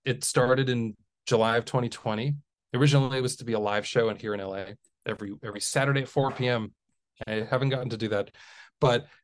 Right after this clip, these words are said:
uh, we s-, we pivoted during the lockdown, and I do it every week. And now it's an entire channel. Basically, I was hugely inspired by Weird Al and U H F, so I decided to do that as best I could and sort of marry it with a college radio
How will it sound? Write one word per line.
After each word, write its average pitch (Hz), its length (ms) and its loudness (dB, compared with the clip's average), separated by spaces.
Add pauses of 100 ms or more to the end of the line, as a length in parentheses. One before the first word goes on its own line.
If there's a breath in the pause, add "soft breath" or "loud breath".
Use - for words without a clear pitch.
uh, 113 420 2 (160)
we 127 200 -2
s-, - 260 -4
we 135 180 -2
pivoted 147 560 4
during 135 200 2
the 127 80 -2
lockdown, 123 420 -2
and 110 260 -6 (480)
I 107 140 -10 (280)
do 110 140 -6
it 107 60 0
every 107 140 -4
week. 110 200 -2
And 139 80 6
now 143 180 6
it's 147 100 0
an 147 100 6
entire 143 380 2
channel. 135 420 -4
Basically, 165 480 -2
I 147 60 2
was 143 220 -2 (200)
hugely 143 420 2
inspired 123 380 0
by 110 240 2
Weird 107 260 -4
Al 110 380 -2 (340)
and 104 120 -12
U 113 140 2
H 113 180 0
F, 104 320 0
so 117 120 4
I 107 60 4
decided 110 500 0
to - 120 -6
do 110 320 -6
that 110 400 -6 (200)
as - 120 -8
best - 300 -4
I 101 80 -4
could - 260 -2 (180 loud breath)
and 151 100 6
sort 196 180 8
of 165 60 4
marry 156 360 8
it 147 180 2
with 131 160 0
a 113 60 0
college 120 480 0
radio 135 580 -2